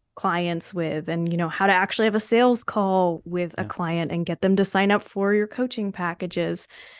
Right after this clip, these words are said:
Speaker 1: how to build a website. I built my own WordPress website,
Speaker 2: Nice.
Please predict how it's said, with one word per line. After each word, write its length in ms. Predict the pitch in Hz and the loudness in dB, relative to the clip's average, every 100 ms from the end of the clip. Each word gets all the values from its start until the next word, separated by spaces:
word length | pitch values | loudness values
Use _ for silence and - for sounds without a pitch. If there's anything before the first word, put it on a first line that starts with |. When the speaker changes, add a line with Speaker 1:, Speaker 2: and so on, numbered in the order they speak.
| - - | -20 -2
Speaker 1:
how 140 | 190 | 2
to 80 | 185 | 6
build 220 | 220 233 | 8 8
a 60 | 233 | 8
website. 520 | 247 240 - 165 156 | 6 4 2 0 0
I 80 | - | -2
built 200 | 170 196 | 0 2
my 100 | 185 | 2
own 220 | 190 202 | 2 2
WordPress 440 | 196 196 - 175 - | 2 -2 -2 -8 -4
website, 560 | 170 160 - 165 156 - _ _ _ _ _ | -6 -4 -4 -4 -4 -8 _ _ _ _ _
Speaker 2:
Nice. 320 | 113 117 - | -18 -18 -20